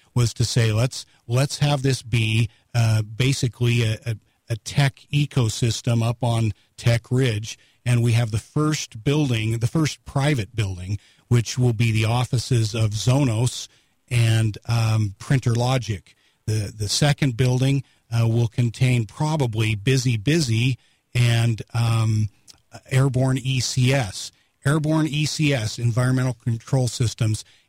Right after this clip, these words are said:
is a company that is, uh, the majority is owned by another, uh, company here, the owners of RAM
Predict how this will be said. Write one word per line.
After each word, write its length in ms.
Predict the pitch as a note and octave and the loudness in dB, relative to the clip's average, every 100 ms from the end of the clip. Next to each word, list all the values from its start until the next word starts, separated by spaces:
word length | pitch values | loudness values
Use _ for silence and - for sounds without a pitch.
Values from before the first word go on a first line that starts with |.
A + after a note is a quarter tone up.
| _ | _
is 200 | C#3+ C3+ | 0 0
a 80 | C#3 | -2
company 480 | - D3+ D3+ B2+ A#2 | 0 -2 0 0 0
that 160 | A#2+ | 0
is, 240 | A#2 G#2 - _ B2+ C3 | 0 -2 -8 _ -4 -2
uh, 200 | B2+ A#2+ | 0 0
the 100 | A2 | 0
majority 500 | A#2 A2 C#3 D3+ B2 | 0 0 0 0 0
is 140 | A2+ | -2
owned 340 | A#2+ B2 B2 G#2 | 0 0 0 -2
by 260 | A2 G#2+ | -4 0
another, 380 | A#2+ A#2+ E3+ G#3 - _ _ - | 2 2 0 -2 -6 _ _ -2
uh, 200 | A#2+ A2 A#2 _ - | 0 0 -4 _ -2
company 360 | B2 A2 A#2 | 0 2 2
here, 220 | G#2+ A2+ A#2+ | 2 2 2
the 120 | A#2 | 2
owners 340 | B2 B2 A#2 | 0 0 0
of 160 | A#2 A2 | -2 -2
RAM 480 | A#2+ D3 A#2 F#2 | 0 2 0 -4